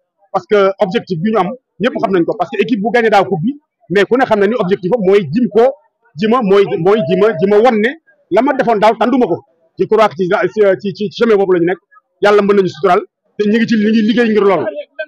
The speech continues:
Di remercier aussi tous les techniciens yi nga xam ni ils sont autour de moi, man je suis bien entouré,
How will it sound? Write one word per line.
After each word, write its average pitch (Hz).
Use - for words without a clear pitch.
Di 208
remercier 233
aussi 196
tous 233
les 233
techniciens 214
yi 202
nga 220
xam 170
ni 151
ils 175
sont 233
autour 202
de 202
moi, 170
man 180
je 147
suis 185
bien 208
entouré, 190